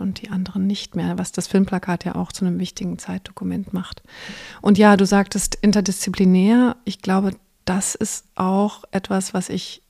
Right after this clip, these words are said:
allgemein an der Kunstgeschichte wahnsinnig liebe, aber vielleicht noch mehr, seit ich bei, beim Grafikdesign bin, eben bei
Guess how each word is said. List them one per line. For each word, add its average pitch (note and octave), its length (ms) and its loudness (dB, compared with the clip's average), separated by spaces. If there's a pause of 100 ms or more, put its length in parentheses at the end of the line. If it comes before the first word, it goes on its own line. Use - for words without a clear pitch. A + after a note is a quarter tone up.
(120)
allgemein E3+ 500 2
an F#3 140 6
der F3 100 2
Kunstgeschichte G#3+ 840 2
wahnsinnig G3+ 560 4
liebe, G#3+ 260 4
aber F#3 280 0 (440)
vielleicht F#3 440 0
noch F3+ 260 0
mehr, G3 320 4
seit F3+ 300 -2
ich - 240 -8
bei, F3+ 520 -2 (480)
beim F#3 140 0
Grafikdesign F#3+ 800 0
bin, G3+ 420 4
eben F#3+ 480 -4
bei F#3 420 -6